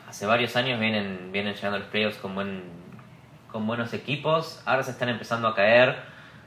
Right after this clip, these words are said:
Hay que ver qué hacen post Dirk Nowitzki. Eh, pero saben, saben conseguir jugadores. En, eh, han encontrado en Harrison Barnes a un tipo que en los Warriors no hacía demasiado.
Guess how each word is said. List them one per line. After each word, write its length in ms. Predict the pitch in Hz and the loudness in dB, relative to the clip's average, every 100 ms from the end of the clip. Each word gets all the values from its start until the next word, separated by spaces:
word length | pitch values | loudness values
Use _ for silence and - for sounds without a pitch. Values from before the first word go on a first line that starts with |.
| - | -6
Hay 120 | 123 | -2
que 100 | 127 | 2
ver 180 | 123 113 | 4 4
qué 60 | 120 | 2
hacen 260 | 120 113 | 2 -4
post 280 | - 104 - | -2 -4 -4
Dirk 120 | 110 | -6
Nowitzki. 580 | 107 101 92 - 95 90 - - - - - | -4 -2 -4 -6 -10 -10 -14 -20 -20 -20 -14
Eh, 840 | - 98 95 92 92 90 90 87 87 - | -6 -4 -2 0 0 0 -2 -6 -8 -4
pero 160 | 110 110 | -2 -2
saben, 600 | - 190 190 139 117 104 | 2 2 2 -2 -6 -6
saben 260 | - 170 175 | -4 -4 -2
conseguir 320 | 131 110 127 | -6 -6 -8
jugadores. 600 | - 117 120 120 92 - | -6 -2 0 0 -2 -6
En, 80 | 92 | -12
eh, 40 | 90 - - - - - | -14 -18 -18 -18 -20 -10
han 80 | - | -6
encontrado 420 | 113 113 107 117 113 | -4 -4 0 0 0
en 60 | |
Harrison 380 | 107 113 110 107 | 0 -2 -2 2
Barnes 320 | 101 117 123 - - - - - - - - - - - - - - - - | 4 4 0 -12 -18 -20 -20 -20 -20 -20 -20 -20 -20 -20 -20 -20 -20 -20 -14
a 80 | - | -8
un 120 | 104 - | -8 -6
tipo 300 | 113 113 - | -4 -4 -2
que 220 | 101 98 | -2 -2
en 100 | 95 | -4
los 180 | 95 98 | -4 -2
Warriors 420 | 104 104 101 107 | -2 -2 -4 -8
no 80 | 101 | -12
hacía 600 | - 101 95 92 92 87 - - | -8 -6 -4 -4 -6 -10 -16 -14
demasiado. 600 | 98 95 - 113 123 139 | -12 -10 -4 0 0 -2